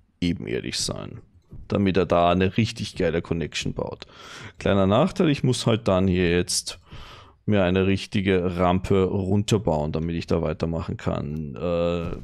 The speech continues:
Pflanzen haut's ab, Bäume weg. Ich muss ja auch schließlich was sehen, was ich da baue. Das wird nämlich so ab und zu helfen. Also, Medium Road, ne? Wir bauen hier nochmal eine Road.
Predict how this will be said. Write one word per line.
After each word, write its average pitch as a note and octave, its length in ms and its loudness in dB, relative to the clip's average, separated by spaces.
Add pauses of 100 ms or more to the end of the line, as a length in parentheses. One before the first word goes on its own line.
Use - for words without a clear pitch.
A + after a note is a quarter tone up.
Pflanzen F#2 540 0
haut's D#2+ 240 0
ab, - 260 2 (460)
Bäume B2 400 2
weg. - 240 -2 (1400)
Ich G#2+ 140 -10
muss G#2 220 -2
ja G#2 80 4
auch G2+ 120 2
schließlich - 480 0
was A#3+ 240 2
sehen, F#2 300 0
was F2 160 0
ich D#2+ 100 -8
da - 80 -4
baue. - 420 -6 (680)
Das - 320 2
wird C3 240 2
nämlich A2+ 300 2
so A2 120 2
ab G2+ 200 0
und G#2+ 120 -2
zu G2+ 200 -4
helfen. - 560 -8 (920)
Also, A2 580 -4 (100)
Medium A2 400 -4
Road, G1+ 340 -12
ne? - 480 -6 (1300)
Wir - 220 -6
bauen - 240 -8
hier - 140 -6
nochmal F#2+ 340 0
eine G2 200 2
Road. G#2 920 -2